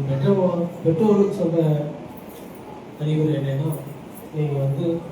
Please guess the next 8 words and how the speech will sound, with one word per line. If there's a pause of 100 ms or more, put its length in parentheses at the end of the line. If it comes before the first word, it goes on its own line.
(300)
சீர்
தியாகம்
பண்ணாதான் (280)
அந்த
குழந்தைய
வந்து (800)
ஹாஃபிலும்
படிச்சு